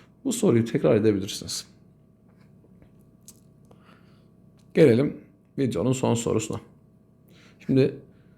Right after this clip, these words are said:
üç tane mavi, üç tane mavi, bir, iki, üç. Ama bunların nasıl olduğunu bize söylemiş,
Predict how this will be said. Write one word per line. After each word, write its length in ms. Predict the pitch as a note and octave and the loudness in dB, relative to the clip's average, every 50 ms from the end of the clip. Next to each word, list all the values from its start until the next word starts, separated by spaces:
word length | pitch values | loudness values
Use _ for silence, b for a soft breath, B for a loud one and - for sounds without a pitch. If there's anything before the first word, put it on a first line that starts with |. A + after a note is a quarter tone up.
| b b b b b b b b b b - | b b b b b b b b b b 0
üç 220 | B3+ C#4 A#3+ - - | 0 0 0 0 0
tane 280 | - C#3 C3+ D#3 F3+ | 2 2 4 4 4
mavi, 460 | E3+ D3 C3+ B2 A2 G2 G2+ G#2+ C#3 E3+ E3+ - - - - _ _ - | 4 4 4 4 4 2 0 -2 -4 -4 -6 -8 -12 -20 -20 _ _ -8
üç 220 | D3 C#3+ - - - | -8 -8 -8 -6 -8
tane 460 | - - - F#2+ F#2+ A#2+ C3+ D3+ D3 - - - - - | -6 -6 -4 -4 -2 -2 -2 -2 -4 -8 -14 -16 -8 -4
mavi, 520 | A#2+ G#2+ F#2 E2+ D#2+ D#2+ G2+ A#2+ C#3 D3+ - - - _ _ _ - _ _ - | -4 -2 -2 -4 -4 -4 -2 -2 -2 -4 -8 -12 -20 _ _ _ -20 _ _ -10
bir, 640 | - A2+ G#2+ - - - D#3 - - - - - _ _ - - _ _ _ - | -6 -4 -2 -2 -2 -2 -4 -6 -10 -16 -20 -20 _ _ -20 -20 _ _ _ -6
iki, 640 | A2+ A2+ A#2 - - - G2+ - C3 D3+ D#3+ E3 E3 - - _ _ _ _ _ - - | -6 -6 -6 -8 -8 -6 -4 -2 -2 -2 -2 -4 -8 -12 -20 _ _ _ _ _ -8 -4
üç. 480 | G#2+ G#2 G2 A2+ - - - - - - - | -2 0 0 0 -2 -6 -10 -16 -14 -8 -2
Ama 180 | B2 B2 A#2+ A#2+ | 0 0 2 2
bunların 300 | B2 B2 B2 B2 A#2+ B2 | 2 2 4 4 4 4
nasıl 280 | B2+ B2+ B2+ - A#2+ | 2 0 0 0 -2
olduğunu 260 | A2 G#2+ A2+ G#2+ G2+ G#2+ | -4 -2 -4 -6 -6 -6
bize 140 | G#2 - | -6 -8
söylemiş, 720 | - - - - - - - - - - - - - - | -8 -8 -8 -8 -6 -6 -6 -6 -6 -6 -6 -10 -12 -10